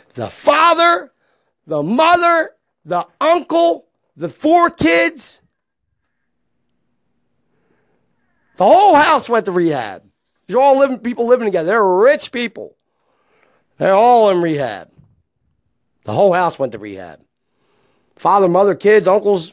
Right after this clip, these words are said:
brothers, they're all in rehab. Cousins. It's a whole house full of people, rich-ass people.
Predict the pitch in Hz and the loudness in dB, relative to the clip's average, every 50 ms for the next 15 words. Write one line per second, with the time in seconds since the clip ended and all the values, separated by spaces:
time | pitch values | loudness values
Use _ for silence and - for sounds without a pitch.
0 | _ _ - 165 196 208 214 208 185 196 226 247 240 226 208 185 170 165 151 127 | _ _ -4 0 0 0 0 0 0 0 2 4 4 4 4 2 2 -2 -4 -4
1 | 123 120 107 95 - - 131 - 240 208 240 240 - - - _ _ _ _ _ | -4 -6 -8 -10 -10 -8 -6 -4 -4 -6 -8 -12 -12 -16 -20 _ _ _ _ _
2 | _ _ _ _ _ _ _ - - 180 233 226 - 165 226 262 254 214 - - | _ _ _ _ _ _ _ -2 2 2 4 2 2 0 -4 -4 -4 -6 -6 -6
3 | 240 247 226 - - 202 196 - - 110 123 151 254 320 - - - 196 165 143 | -4 -4 -4 -4 -4 -10 -12 -12 -14 -14 -8 -6 -6 -6 -6 -6 -4 -4 -2 -2
4 | 123 - - - 127 120 - - 71 67 - | -4 -6 -10 -12 -14 -14 -14 -16 -18 -18 -18